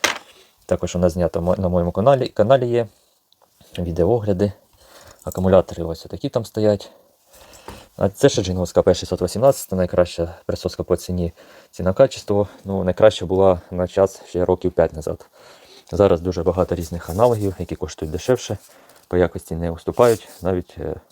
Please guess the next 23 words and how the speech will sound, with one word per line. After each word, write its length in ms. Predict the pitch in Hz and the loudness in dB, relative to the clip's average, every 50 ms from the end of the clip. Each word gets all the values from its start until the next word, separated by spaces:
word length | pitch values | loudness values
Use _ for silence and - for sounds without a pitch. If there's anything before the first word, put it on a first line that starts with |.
| _ _ _ _ _ _ _ _ - _ _ - - - - - - - | _ _ _ _ _ _ _ _ -20 _ _ -20 -20 -20 -20 -20 -18 -12
і 460 | 85 87 87 85 82 80 82 82 87 90 - - | -6 -4 -4 -2 -2 -2 -2 -4 -4 -6 -8 -6
по 100 | - 82 | -6 -6
збірці, 340 | 78 82 120 113 107 - - | -4 -2 -2 -2 -2 -4 -10
по, 420 | - 85 82 85 82 87 87 87 - - - - _ - | -6 -4 -2 -2 -2 -4 -8 -10 -12 -16 -20 -20 _ -8
по 200 | - - 90 87 | -4 0 0 0
цій 240 | - - - - 85 | 4 4 2 4 2
нижній 300 | 87 87 82 - 80 80 | -4 -4 -6 -8 -12 -12
частині, 400 | - - - - 123 117 113 101 | -12 -10 -4 -4 -4 -2 -2 -4
по 140 | - 85 | -4 -4
резині, 420 | 85 85 82 95 117 120 110 104 98 _ - - - - - - _ - | -4 -2 -2 0 0 0 0 -2 -6 _ -12 -20 -20 -20 -20 -20 _ -10
по 80 | - | -10
акумуляторах, 600 | - - 80 85 90 107 120 - - 95 92 - | -8 -6 -2 0 4 4 4 4 4 -2 -2 -4
як 120 | 90 - 95 | -8 -6 -6
на 60 | 90 | -8
чотири 280 | - - - - 87 | -8 -6 -6 -6 -6
тисячі 320 | 92 95 - - - - 90 | -6 -8 -10 -12 -8 -6 -6
ампер 280 | 85 - 92 90 85 - | -2 2 2 0 0 -2
став-, 420 | - - - 90 87 82 - - - | -8 -4 0 0 0 0 -4 -10 -8
став-, 340 | - - 92 87 87 - | 0 0 0 0 0 -4
ставлять, 420 | - - - 92 87 87 85 - - | -8 -2 -2 0 0 0 -4 -6 -4
то 200 | - 85 87 80 _ - - - - - - - _ - - | -4 -4 -4 -6 _ -16 -16 -16 -16 -18 -20 -20 _ -16 -14
вже 300 | - 87 90 98 95 92 - - - - | -6 2 4 4 4 4 0 -10 -20 -14
за 200 | 92 87 90 85 | -4 -4 -2 -2